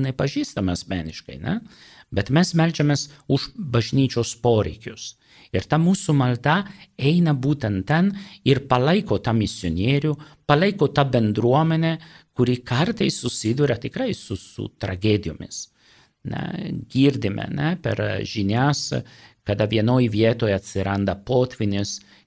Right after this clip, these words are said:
kitoj vietoj žemės drebėjimas, kitoj vietoj kažkokia epidemija, na, ir ne tik tai covid, bet, pavyzdžiui, pagalvokime, e, Afrikoj apie ebolą, kur žmonės labai daug ir mirė. Tik tai,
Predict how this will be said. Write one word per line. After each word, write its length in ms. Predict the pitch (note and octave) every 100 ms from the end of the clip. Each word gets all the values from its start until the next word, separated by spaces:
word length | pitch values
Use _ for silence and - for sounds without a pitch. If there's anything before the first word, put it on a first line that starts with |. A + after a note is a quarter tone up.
| -
kitoj 300 | G2+ D3 C#3+
vietoj 400 | A#2+ B2+ B2+ A2
žemės 460 | G2 A2+ A2+ A2 -
drebėjimas, 800 | F#2 E2+ G2+ A#2+ A2 G#2 G2+ - - _ -
kitoj 240 | G2+ D#3+ D3+
vietoj 400 | B2 B2+ A#2+ A2
kažkokia 540 | A2+ G#2+ - B2 A#2 -
epidemija, 840 | B2 A2+ G#2+ F#2 G#2 A2+ A#2 A#2 A#2 _ _ _ _ -
na, 180 | - C3
ir 240 | - F#2+
ne 140 | G2 F#2
tik 240 | - A#2
tai 140 | G#2+ G2
covid, 640 | - G#2+ G2 A#2+ G#2+ - G2 - _ _
bet, 160 | - -
pavyzdžiui, 460 | G2 G#2 G2 G2+ -
pagalvokime, 600 | F2 F2 F#2 A2 G2 F#2+
e, 400 | - - F#2 F#2 - -
Afrikoj 560 | G#2+ - F#2+ F#2 F#2+
apie 320 | - G#2+ G2+ - -
ebolą, 460 | G#2+ G2 A#2 A#2+ C3+ - _ _ _
kur 160 | G2
žmonės 540 | - G#2 A2+ B2 A2 - - -
labai 300 | F#2+ C#3 D#3
daug 240 | A#2+ B2
ir 160 | A2+ F2+
mirė. 400 | A2+ G3+ G2 D2+ - _ _ _ _ _
Tik 160 | G#2+
tai, 100 | -